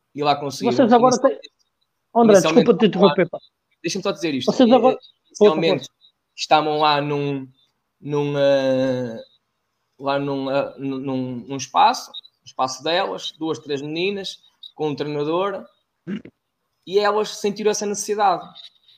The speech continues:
Speaker 1: Tiveram que perceber de que se queriam realmente, eh, jogar futebol,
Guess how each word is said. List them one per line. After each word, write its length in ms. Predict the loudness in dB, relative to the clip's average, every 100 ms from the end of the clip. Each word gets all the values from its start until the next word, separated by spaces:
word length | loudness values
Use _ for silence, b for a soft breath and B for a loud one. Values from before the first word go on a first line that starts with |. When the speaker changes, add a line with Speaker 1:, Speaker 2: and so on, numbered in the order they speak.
| _ _ _
Speaker 1:
Tiveram 220 | -2 0
que 80 | -2
perceber 580 | -10 -10 2 4 4 -2
de 80 | -10
que 400 | -4 -4 -4 -10
se 220 | -18 -14
queriam 360 | -4 -2 -2 -4
realmente, 540 | -4 -4 -2 -4 -6 -12 -20 -20 _ _ _ _ _
eh, 360 | -8 -6 -6 -8 -16
jogar 300 | -16 -4 -4
futebol, 640 | -4 -4 -2 0 -2 -6